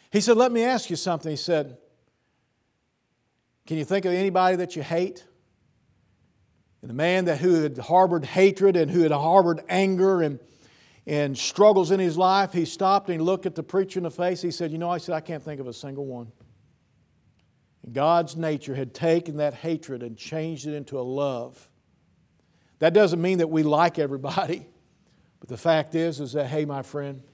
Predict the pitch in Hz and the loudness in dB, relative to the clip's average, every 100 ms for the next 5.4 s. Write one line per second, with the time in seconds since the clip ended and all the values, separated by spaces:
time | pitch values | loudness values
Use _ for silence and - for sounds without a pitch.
0 | _ _ _ _ _ _ - 143 156 151 | _ _ _ _ _ _ -8 -8 -4 2
1 | 156 143 156 156 143 135 139 139 147 - | 2 6 8 8 6 2 -4 -4 -8 -10
2 | 156 165 151 - 135 143 143 127 135 147 | -4 -2 -2 -4 -2 0 0 -2 -4 -2
3 | 156 143 139 - - _ _ _ _ - | -2 -4 -10 -14 -18 _ _ _ _ -14
4 | 135 185 170 185 160 - 170 165 165 143 | -2 2 4 4 2 2 2 2 0 0
5 | 147 139 - 127 | 0 0 -4 -6